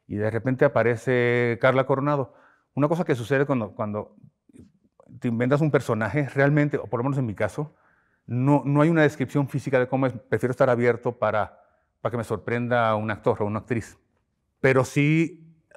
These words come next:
hay temas psicológicos, las acciones obviamente están todas, pero sí estoy abierto en términos de cómo, cómo es esta persona. No sé, es una abstracción para mí, pero sí tienes como la seguridad que lo vas a reconocer en el momento en que lo veas. Es una cosa muy rara.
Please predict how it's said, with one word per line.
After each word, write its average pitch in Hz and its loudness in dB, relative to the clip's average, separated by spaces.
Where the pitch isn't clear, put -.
hay 139 -2
temas 135 0
psicológicos, 156 -2
las 110 -8
acciones 110 -10
obviamente 104 -6
están 113 -6
todas, 127 0
pero 120 -2
sí 151 -2
estoy 160 4
abierto 135 4
en 131 0
términos 123 -2
de 117 -4
cómo, 156 2
cómo 147 -2
es 143 -6
esta 143 -4
persona. 127 -4
No 127 -4
sé, 120 -8
es 120 -8
una 143 -2
abstracción 123 -6
para 139 0
mí, 120 -2
pero 143 4
sí 156 0
tienes 170 0
como 151 0
la 117 -4
seguridad 127 -2
que 147 0
lo 123 2
vas 120 -2
a 139 -2
reconocer 117 -4
en 123 -2
el 120 -2
momento 110 -4
en 127 -6
que 110 0
lo 110 0
veas. 117 2
Es - -6
una 143 -2
cosa - 0
muy 139 0
rara. 123 2